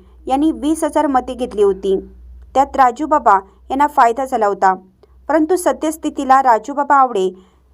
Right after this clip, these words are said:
त्यांच्या कार्यकर्त्यांमध्ये असलेली दुफळी व जनसंपर्क कमी याचा त्यांना या निवडणुकीमध्ये जोरदार फटका बसण्याची शक्यता असल्याचे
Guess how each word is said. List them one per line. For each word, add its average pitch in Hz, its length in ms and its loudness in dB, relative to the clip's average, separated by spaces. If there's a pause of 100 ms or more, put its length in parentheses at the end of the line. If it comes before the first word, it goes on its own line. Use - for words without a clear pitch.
(160)
त्यांच्या 294 280 2
कार्यकर्त्यांमध्ये 285 840 -2
असलेली 262 380 -2
दुफळी 254 520 -4 (320)
व 247 140 0
जनसंपर्क 285 640 -2
कमी 208 380 0 (460)
याचा 254 300 2
त्यांना 269 420 -4 (340)
या 277 100 2
निवडणुकीमध्ये 277 840 -2
जोरदार 262 560 0
फटका 247 280 2
बसण्याची 247 440 -8
शक्यता 240 440 -2
असल्याचे 226 500 -2